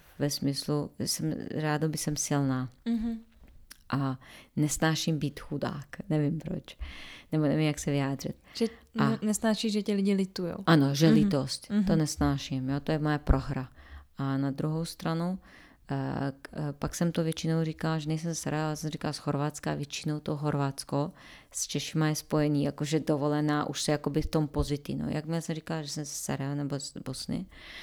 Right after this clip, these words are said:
Speaker 1: "No, u vás byla ta válka, ježiši, hu-,"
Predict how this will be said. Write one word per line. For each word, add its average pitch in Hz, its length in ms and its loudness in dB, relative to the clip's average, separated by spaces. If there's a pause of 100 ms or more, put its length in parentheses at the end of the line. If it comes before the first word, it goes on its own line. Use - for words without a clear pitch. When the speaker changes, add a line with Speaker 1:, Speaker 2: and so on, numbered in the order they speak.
(380)
Speaker 1:
"No, 180 160 6
u - 80 -4
vás 147 280 4
byla 143 280 6
ta 139 240 4
válka, 139 640 0 (400)
ježiši, 147 560 2 (140)
hu-," - 160 8